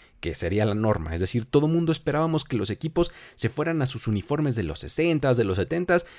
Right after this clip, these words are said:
y los Saints fueron los primeros que anunciaron el cambio y no se fueron por ese camino. Ellos se fueron por algo mucho más atrevido. De entrada,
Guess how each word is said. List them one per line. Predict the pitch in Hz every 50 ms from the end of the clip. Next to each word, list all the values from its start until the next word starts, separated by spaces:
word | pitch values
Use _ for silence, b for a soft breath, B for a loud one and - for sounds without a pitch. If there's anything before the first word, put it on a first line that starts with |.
| B B B -
y | 123 117 113
los | 117 110 113 - -
Saints | - - - 175 202 226 233 - - -
fueron | - - 180 196 190 165
los | 127 131
primeros | - - 104 107 156 196 208 208 -
que | - 143
anunciaron | 131 123 131 156 151 151 151 135
el | 113 101 -
cambio | - 156 202 214 220 226 233 214 - - _
y | - 139 117
no | 110 123 151 -
se | - - 143
fueron | - 127 120 104 98
por | - 95 87
ese | - - 95
camino. | - - - 55 50 - - - B B B B B B B B B
Ellos | - 254 349 370 - - -
se | - - -
fueron | - - 151 190 214
por | - - 107 110
algo | 117 135 165 165
mucho | 123 92 98 139 - - - 90
más | 78 80 78 - -
atrevido. | - - 101 104 151 151 - - - - - - - b b b b b b b b b b b -
De | - 120 139
entrada, | 151 202 226 381 427 415